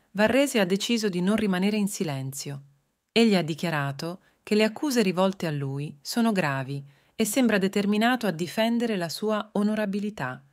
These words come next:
tanto da coinvolgere persino i suoi avvocati. La tensione all'interno della casa del Grande Fratello ha raggiunto livelli insostenibili,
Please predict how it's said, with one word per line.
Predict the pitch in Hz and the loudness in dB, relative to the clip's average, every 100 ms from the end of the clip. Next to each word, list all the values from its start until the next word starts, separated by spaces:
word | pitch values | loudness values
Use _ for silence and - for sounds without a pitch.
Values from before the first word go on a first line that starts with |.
| _ _ _ | _ _ _
tanto | - 208 233 269 | -2 0 0 0
da | 202 | -2
coinvolgere | 185 180 170 165 175 180 185 | -2 -4 -2 -2 -2 -2 -4
persino | 190 165 - - 170 | -4 -8 -8 -8 -6
i | 180 | -6
suoi | - 165 | -8 -8
avvocati. | 151 170 - 123 117 127 139 _ _ _ _ _ _ _ _ | -8 -10 -8 -10 -10 -14 -16 _ _ _ _ _ _ _ _
La | 196 | 4
tensione | 196 208 202 262 214 | 6 6 6 6 6
all'interno | 170 170 190 196 175 | 6 4 6 6 4
della | 151 151 | 2 0
casa | 175 175 175 | 4 4 4
del | 151 143 | 0 2
Grande | 165 180 165 | 4 4 2
Fratello | 156 156 160 151 147 156 165 _ _ | 0 -2 0 0 -2 -4 -6 _ _
ha | - | 4
raggiunto | 214 226 202 262 220 | 8 8 8 6 6
livelli | 202 208 233 220 | 6 6 6 6
insostenibili, | 202 208 202 196 165 147 139 143 147 | 4 2 -2 0 0 0 -2 -4 -6